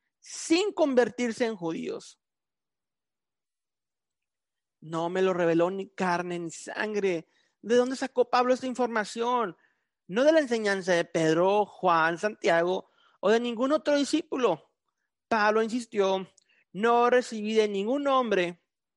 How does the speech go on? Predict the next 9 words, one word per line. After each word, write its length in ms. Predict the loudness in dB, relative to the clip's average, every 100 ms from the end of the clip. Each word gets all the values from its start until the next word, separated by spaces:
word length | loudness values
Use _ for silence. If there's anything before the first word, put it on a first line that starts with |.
| _ _ _ _ _
ni 120 | -8 -2
me 120 | -2
lo 60 |
enseñaron, 560 | -2 -4 -2 0 0 0
pero 180 | 2 4
lo 100 | 4
recibí 580 | 0 0 -4 -4 -2 -2
a 60 |
través 480 | 0 2 4 2 0